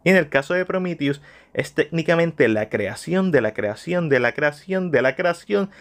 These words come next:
la que provoca la muerte del ingeniero. Al analizar los trabajos de Ridley Scott que he visto y reseñado hasta la fecha, puedo decir que es un cineasta contemplativo en su enfoque e historias.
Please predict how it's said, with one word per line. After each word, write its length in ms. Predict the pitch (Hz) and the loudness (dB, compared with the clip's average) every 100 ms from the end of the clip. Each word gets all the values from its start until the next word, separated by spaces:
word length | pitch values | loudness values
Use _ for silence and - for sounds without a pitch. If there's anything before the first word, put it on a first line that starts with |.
| - | -8
la 160 | - 113 | -6 -2
que 140 | 117 | 0
provoca 500 | 104 113 170 185 156 | 4 6 6 4 2
la 180 | 110 104 | 2 -2
muerte 380 | 113 143 151 147 | -2 -4 0 2
del 140 | 110 | 2
ingeniero. 640 | 110 135 135 98 87 95 _ _ _ _ _ _ _ _ _ _ _ | 0 -4 -4 -4 -6 -10 _ _ _ _ _ _ _ _ _ _ _
Al 160 | 104 107 | -2 -2
analizar 500 | 104 101 104 - 117 | 0 -4 -2 0 0
los 180 | 107 - | -2 -2
trabajos 420 | 127 113 123 113 | 0 0 -2 -6
de 80 | 104 | -6
Ridley 280 | 135 170 | -4 -4
Scott 280 | 170 - 127 - - | -2 0 0 -2 -8
que 160 | - 147 | 0 0
he 40 | |
visto 380 | 160 143 - 139 - | 2 -2 0 -2 0
y 120 | 196 | 0
reseñado 640 | 185 160 135 131 127 123 - | 0 0 0 2 2 2 0
hasta 220 | 143 185 | -4 -2
la 120 | 180 | 0
fecha, 360 | - 120 127 123 - _ - | 0 0 0 -2 -8 _ 2
puedo 300 | 120 139 165 | 4 6 4
decir 360 | 160 196 196 | 2 0 0
que 200 | - 117 | 2 2
es 100 | 123 | 2
un 120 | 139 | -4
cineasta 520 | 139 160 185 196 - 175 | -6 -2 0 0 0 -2
contemplativo 880 | 170 170 170 190 185 151 139 143 | -2 -2 0 2 2 0 2 0
en 140 | 123 113 | -2 -4
su 100 | 107 | -4
enfoque 560 | 104 - 175 185 196 - | -4 0 2 4 0 0
e 100 | 120 | -2
historias. 720 | 123 - 107 101 80 71 - | -4 -2 2 2 0 -8 -12